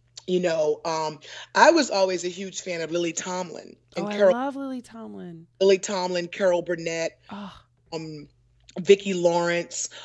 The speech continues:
Speaker 1: um, Gilda Radner,
Speaker 2: Mm-hmm.
Speaker 1: because they were women who weren't afraid to step outside of their box. Goldie Hawn,
Speaker 2: Mm-hmm.
Speaker 1: you know, who just weren't afraid to step outside of that box and allow themselves to not be pretty and be funny. I mean, Joan Rivers, for God's sake,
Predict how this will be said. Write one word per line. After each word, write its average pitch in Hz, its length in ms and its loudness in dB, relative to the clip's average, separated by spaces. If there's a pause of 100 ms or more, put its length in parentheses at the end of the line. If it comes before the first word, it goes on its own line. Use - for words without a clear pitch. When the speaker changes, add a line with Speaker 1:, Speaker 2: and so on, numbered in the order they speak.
(140)
Speaker 1:
um, 170 220 -2
Gilda 190 440 8
Radner, 165 760 -4
Speaker 2:
Mm-hmm. 170 320 -14
Speaker 1:
because 190 320 2
they 226 180 6
were 277 100 -6
women 220 280 -6
who 185 100 -10
weren't 185 280 -8
afraid 185 680 -6
to 165 80 -14
step 185 320 -8
outside 165 500 -10
of 160 100 -10
their 156 140 -10
box. 165 380 -6
Goldie 175 420 -6
Hawn, 165 680 -10
Speaker 2:
Mm-hmm. 165 400 -14
Speaker 1:
you 214 80 0
know, 196 300 8
who 226 180 -10
just 214 240 -4
weren't 208 200 -4
afraid 208 520 -8
to 180 100 -14
step 190 260 -6
outside 175 400 -6
of 170 100 -8
that 156 240 -14
box 180 420 -4
and 175 100 -6
allow 170 380 -2
themselves 170 640 -4
to - 140 -10
not 170 400 -6
be 160 120 -10
pretty 165 540 -4
and 160 140 -6
be 151 120 -10
funny. 175 420 2
I 165 40 -4
mean, 165 180 -8
Joan 196 400 2
Rivers, 185 360 6
for 165 120 -6
God's 151 320 -6
sake, 160 300 -4